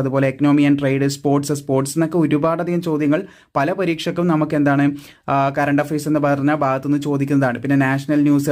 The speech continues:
അതുപോലെ തന്നെ ലേറ്റസ്റ്റ് അപ്പോയിന്റ്മെന്റ്സ്, ഇവിടെ നിന്നൊക്കെ നല്ല രീതിയിലുള്ള ചോദ്യങ്ങൾ വരാറുണ്ട്. ലേറ്റസ്റ്റ് അപ്പോയിന്റ്മെന്റ്സ് എന്നൊക്കെ നല്ല രീതിയിലുള്ള ചോദ്യങ്ങൾ നമുക്ക് വരാറുണ്ട്. So ഈ ഒരു പി ഡി എഫ് നിങ്ങൾക്ക് ആവശ്യമാണെങ്കിൽ വരുന്ന ഏതൊരു പരീക്ഷക്കാണെങ്കിലും യു പി എസ് സി, എസ് എസ് സി, അതുപോലെ തന്നെ ആർ ആർ ബി, ഏത്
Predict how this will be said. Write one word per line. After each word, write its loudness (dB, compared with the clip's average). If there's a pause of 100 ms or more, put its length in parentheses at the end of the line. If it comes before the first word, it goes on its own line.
അതുപോലെ 2
തന്നെ 2
ലേറ്റസ്റ്റ് -2
അപ്പോയിന്റ്മെന്റ്സ്, 0
ഇവിടെ -4
നിന്നൊക്കെ 0
നല്ല 0
രീതിയിലുള്ള 2 (100)
ചോദ്യങ്ങൾ 2
വരാറുണ്ട്. 0
ലേറ്റസ്റ്റ് -2 (380)
അപ്പോയിന്റ്മെന്റ്സ് 0
എന്നൊക്കെ -2
നല്ല 2
രീതിയിലുള്ള 0
ചോദ്യങ്ങൾ 2
നമുക്ക് 0
വരാറുണ്ട്. 0 (380)
So 2 (100)
ഈ 2
ഒരു 2 (160)
പി 0
ഡി 2
എഫ് -4
നിങ്ങൾക്ക് 0
ആവശ്യമാണെങ്കിൽ 0
വരുന്ന 0 (140)
ഏതൊരു 2
പരീക്ഷക്കാണെങ്കിലും -2
യു 0
പി 2
എസ് -4
സി, 2
എസ് -4
എസ് -4
സി, 2
അതുപോലെ 0
തന്നെ 2
ആർ 0
ആർ -6
ബി, -6 (400)
ഏത് 0